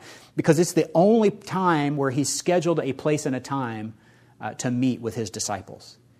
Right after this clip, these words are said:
And so the people that were curious and that were interested about what happened with Jesus, they would have met him there, uh, on this mountain. He said, "Go to the mountain, I will show you,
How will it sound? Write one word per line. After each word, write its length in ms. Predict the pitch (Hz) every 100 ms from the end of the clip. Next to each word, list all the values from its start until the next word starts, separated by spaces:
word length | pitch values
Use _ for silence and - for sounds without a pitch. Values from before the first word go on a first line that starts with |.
| _ _ _ -
And 100 | 156
so 100 | 190
the 80 | 151
people 240 | 226 208
that 80 | 185
were 120 | 160
curious 500 | - 214 208 196 196
and 120 | 143
that 60 | 117
were 200 | 113 - - -
interested 420 | 185 196 196 185
about 240 | 156 131
what 120 | 147
happened 260 | 147 156 151
with 100 | 131
Jesus, 280 | 196 143 135
they 100 | 156
would 160 | 170
have 100 | 147
met 240 | 143 175 143
him 220 | 127 123
there, 340 | 123 120 120 120 - -
uh, 200 | 123 117
on 220 | 127 135
this 180 | 131 123
mountain. 260 | 127 127 104
He 60 |
said, 160 | 113 117
"Go 140 | 143
to 40 | 202
the 80 | 202
mountain, 320 | 180 165 165
I 60 |
will 100 | 175
show 260 | 165 160 139
you, 300 | 135 135